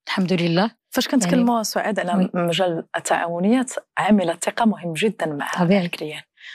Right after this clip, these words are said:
Speaker 2: كيبغي الصبر وسع البال، لأن في
Speaker 1: أها.
Speaker 2: الأول ما كيكونش كيثيق فيك الكليان.
Speaker 1: طبيعي، لأن في الأول باش ت-، غير شي منتوج طبيعي حاجة صعبة. باش أنك تخرج بمنتوج طبيعي فيت عام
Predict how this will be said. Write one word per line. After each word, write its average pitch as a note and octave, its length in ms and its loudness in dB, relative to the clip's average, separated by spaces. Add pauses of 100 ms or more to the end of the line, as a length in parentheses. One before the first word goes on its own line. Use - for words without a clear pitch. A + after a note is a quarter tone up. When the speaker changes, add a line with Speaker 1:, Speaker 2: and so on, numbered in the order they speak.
(140)
Speaker 2:
كيبغي F#3 240 2
الصبر - 520 -4 (180)
وسع F3 280 0
البال، A3 300 0
لأن F3+ 280 2
في D#3 60 2
Speaker 1:
أها. E3 60 2
Speaker 2:
الأول F3+ 240 4
ما F#3+ 80 2
كيكونش C4 320 -2
كيثيق - 300 -4
فيك - 200 -6
الكليان. C#3+ 460 -6
Speaker 1:
طبيعي، F#3 480 2 (360)
لأن G3 220 4
في - 120 -2
الأول G3+ 380 4
باش F#3+ 200 0
ت-، - 200 -10
غير A#3 380 0 (180)
شي - 200 2
منتوج G3+ 320 2
طبيعي C4 440 0 (360)
حاجة G3 260 0
صعبة. E3 340 -4 (1120)
باش F#3 340 2
أنك A#3 340 4
تخرج G3 400 -2
بمنتوج F#3+ 540 2 (260)
طبيعي F#3 460 2
فيت G#3 400 2 (160)
عام B3+ 300 2